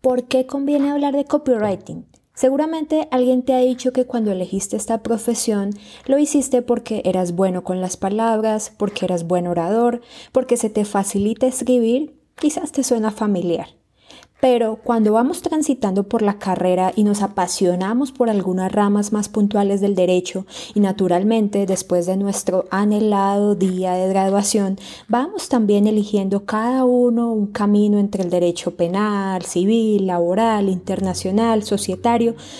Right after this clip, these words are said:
una gran variedad de ramas que componen nuestra profesión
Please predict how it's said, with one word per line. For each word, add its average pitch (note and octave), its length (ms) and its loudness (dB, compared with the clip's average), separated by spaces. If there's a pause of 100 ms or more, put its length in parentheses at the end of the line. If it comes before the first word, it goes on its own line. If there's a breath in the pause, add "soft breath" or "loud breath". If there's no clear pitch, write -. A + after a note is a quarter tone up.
(120)
una C#4+ 220 2
gran D4 240 2
variedad C#4 340 2
de G3+ 140 -2
ramas A3+ 320 -2
que G#3+ 100 0
componen G3 560 -2
nuestra G#3 380 -2
profesión F#3 520 -2